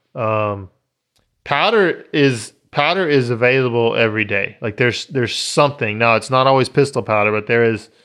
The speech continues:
there's pistol powder, rifle powder. That, that stuff's coming in almost every day. And primer, <laughs> primers are showing up with some frequency on some of these websites.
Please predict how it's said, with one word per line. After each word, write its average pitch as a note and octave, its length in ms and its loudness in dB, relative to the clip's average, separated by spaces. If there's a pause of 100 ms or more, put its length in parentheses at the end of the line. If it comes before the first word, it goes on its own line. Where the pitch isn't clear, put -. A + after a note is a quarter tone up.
(300)
there's A#2+ 220 -2
pistol C#3 320 0
powder, C3+ 400 2
rifle A#2+ 360 2
powder. A#2 320 2
That, A2 240 0
that B2 160 2
stuff's - 240 -2
coming A#2+ 300 -2
in A2+ 100 -2
almost A2 300 -2
every A2 240 0
day. G#2+ 340 -2 (460)
And A2+ 200 -6
primer, D3+ 540 0 (300)
<laughs> - 300 -20
primers F3+ 380 2
are D3+ 200 6
showing C3+ 400 2
up B2+ 220 2
with A#2 180 -4
some B2+ 400 0
frequency C#3+ 720 0
on A#2+ 140 2
some B2 280 0
of B2+ 80 -2
these A#2+ 200 0
websites. D3+ 640 0